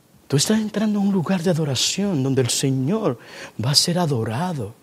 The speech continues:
donde el Señor está presente, porque donde están dos o tres congregados en su nombre, Él está allí en medio de ellos, a través de su espíritu y de su palabra. Entonces ten cuidado,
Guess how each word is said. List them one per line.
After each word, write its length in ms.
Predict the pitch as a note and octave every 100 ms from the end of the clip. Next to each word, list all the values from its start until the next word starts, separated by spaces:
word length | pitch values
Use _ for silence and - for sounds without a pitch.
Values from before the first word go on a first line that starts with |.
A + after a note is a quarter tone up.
| - - - -
donde 260 | A#2+ C3+ D3
el 80 | C3
Señor 640 | - D3 B2+ B2 F#3+ F#3+
está 320 | D3+ - E3
presente, 680 | D#3 C3 - E3+ F3 D#3 C#3+
porque 280 | B2+ B2+ D3
donde 240 | C#3 C#3
están 360 | C#3 - E3 C#3
dos 260 | D3+ D3+ - - -
o 140 | D3
tres 220 | - D#3
congregados 680 | - D3+ C3+ C#3 B2 D3+ C3+
en 120 | C#3+
su 160 | B2 C#3+
nombre, 280 | C3+ D3 D#3+
Él 100 | D#3+
está 280 | D3+ - C3
allí 280 | B2+ E3
en 160 | C#3 C3
medio 240 | D3+ C#3+
de 300 | B2+ B2+ B2+
ellos, 320 | F3 C#3+ B2+ - -
a 100 | D3+
través 320 | D3+ C#3 D3+
de 100 | D3
su 140 | C#3 C#3
espíritu 500 | - - D3+ C3+ C#3
y 40 |
de 100 | B2+
su 160 | - G#2+
palabra. 680 | A2 A#2 B2+ F3+ G#3 B3+ - B3 A#3
Entonces 640 | G3+ F#3+ F3+ F3+ F3+ D#3+
ten 200 | E3+ D3
cuidado, 680 | C#3+ E3 F#3 A3 A#3+ A#3